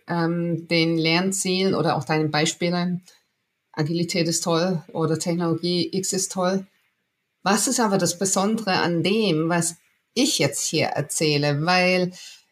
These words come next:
sehr häufig, wenn ich so Begutachtungen mache, dann denke ich, „Ah ja, das ist jetzt Agilität ist toll, die hundertste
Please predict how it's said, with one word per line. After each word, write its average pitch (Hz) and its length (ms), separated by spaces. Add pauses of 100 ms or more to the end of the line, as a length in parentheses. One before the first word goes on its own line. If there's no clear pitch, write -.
(360)
sehr 254 460
häufig, 170 560
wenn 180 300
ich - 420
so 190 200
Begutachtungen 185 880
mache, 180 300
dann 180 180
denke 175 260
ich, 175 180 (360)
„Ah 180 80
ja, 190 280
das 175 200
ist 180 180
jetzt - 480
Agilität 185 640
ist 170 220
toll, 185 300
die 170 340
hundertste 165 840